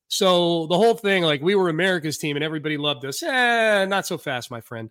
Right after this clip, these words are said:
Slow down. All right. Good mailbag questions, people. I enjoyed that very, very much.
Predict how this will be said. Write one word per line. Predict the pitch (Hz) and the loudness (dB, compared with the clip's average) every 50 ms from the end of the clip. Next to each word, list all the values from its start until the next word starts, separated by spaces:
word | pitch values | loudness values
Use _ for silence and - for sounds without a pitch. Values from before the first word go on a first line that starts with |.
| _ _ _ - | _ _ _ -14
Slow | - - 180 180 190 185 | -8 -2 2 4 4 4
down. | 160 151 135 131 98 95 - _ _ _ _ _ _ _ _ _ _ _ _ _ _ _ | 4 2 0 0 -4 -10 -18 _ _ _ _ _ _ _ _ _ _ _ _ _ _ _
All | - 151 | -4 -2
right. | 156 143 113 113 _ _ _ _ _ _ _ - - - _ _ _ - | -2 -2 -2 -6 _ _ _ _ _ _ _ -14 -14 -14 _ _ _ -6
Good | - 139 | -6 -4
mailbag | 143 143 151 147 123 120 113 107 107 | -4 -2 -4 -4 -4 -6 -10 -12 -12
questions, | _ - 110 107 - - 110 104 | _ -12 -10 -10 -10 -12 -16 -16
people. | - - 117 113 - 127 131 - _ - | -14 -14 -14 -10 -10 -12 -12 -12 _ -10
I | - 143 | -8 -8
enjoyed | 143 127 117 135 139 139 120 | -8 -8 -8 -8 -8 -8 -6
that | 123 120 113 | -8 -8 -8
very, | 123 127 123 | -8 -10 -8
very | 117 123 120 117 | -8 -8 -8 -8
much. | 113 113 117 110 - - | -8 -8 -8 -8 -8 -10